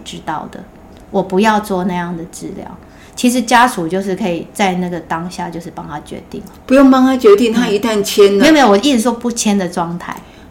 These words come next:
Speaker 2: 不
Speaker 1: 因为，因为我们刚刚就说嘛。
Speaker 2: 不签了就会是家属帮你做决定啦。
Speaker 1: 对啊，对啊，也可以换另外一个方式来说，在生前就和家属达成共识，我就不一定要去签这个东西啊。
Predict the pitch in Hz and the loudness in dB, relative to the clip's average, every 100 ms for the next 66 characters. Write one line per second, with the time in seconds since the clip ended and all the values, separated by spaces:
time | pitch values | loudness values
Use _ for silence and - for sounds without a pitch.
0 | - - - 285 320 254 - - 320 294 | -20 -8 2 4 6 4 -2 -2 2 4
1 | 190 202 240 254 247 240 220 - 202 196 | 2 2 2 2 2 -2 2 4 4 4
2 | 277 269 247 220 247 240 247 208 247 226 | 6 8 6 6 4 6 6 6 4 2
3 | 220 202 226 185 190 208 202 180 220 214 | 4 2 0 -2 0 -2 -2 0 4 6
4 | 220 196 196 226 214 202 190 175 139 180 | 6 6 6 4 4 2 2 0 0 -4
5 | 180 190 190 202 - - - - 247 233 | -4 -2 -2 -2 -4 -12 -8 2 2 2
6 | 240 226 202 190 185 180 190 202 180 170 | 0 0 0 0 -2 -2 -2 -2 -4 -6
7 | 170 180 180 - 233 208 - 196 202 202 | -8 -8 -6 0 0 0 -2 -2 0 -2
8 | - - - - - - - 208 - 190 | -4 -10 -12 -16 -20 -12 -4 -4 -2 -2
9 | 185 - - 180 185 - - 156 165 - | -4 -8 -2 0 -2 -8 -12 -12 -14 -14
10 | 139 147 160 165 - - - - - - | -14 -12 -12 -12 -14 -18 -20 -20 -20 -20
11 | - - - - 185 185 233 233 208 185 | -20 -20 -20 -6 -4 -2 -2 0 0 2
12 | 185 180 175 - 180 - 170 165 - - | -2 -2 -6 -8 -14 -12 -10 -10 -12 -14
13 | 185 - - - | -14 -16 -18 -18